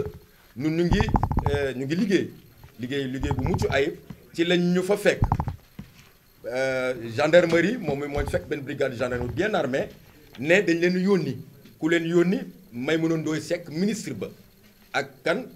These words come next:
Ak Pape Mayel. Pape Mayel Diop, moom moo nekkoon directeur des A D S, que dañu war a génn à minuit. Ah, ñun,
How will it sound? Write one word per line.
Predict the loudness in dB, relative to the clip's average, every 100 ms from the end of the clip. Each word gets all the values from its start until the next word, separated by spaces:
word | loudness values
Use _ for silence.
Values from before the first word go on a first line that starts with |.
| -20 _
Ak | -10 -4
Pape | -6 -2
Mayel. | 0 0 -2 -8 -20 _ -20 _
Pape | -6 -4
Mayel | 0 2 2
Diop, | 6 6 6
moom | 0
moo | 0
nekkoon | 0 0 -2 -2
directeur | 0 0 0 -4
des | -2 -4 -2
A |
D | -2
S, | -4 -6 -14 -20 _ -20 _
que | 2
dañu | 4 2
war | 2 0
a | -2 -2
génn | -2 -2 -4
à | -6
minuit. | -4 -4 -4 -4 -6 -18 -20 _ -20 _ _ _ _ _
Ah, | 0 0 -2 -14 -16 -18 -6
ñun, | 0 0 0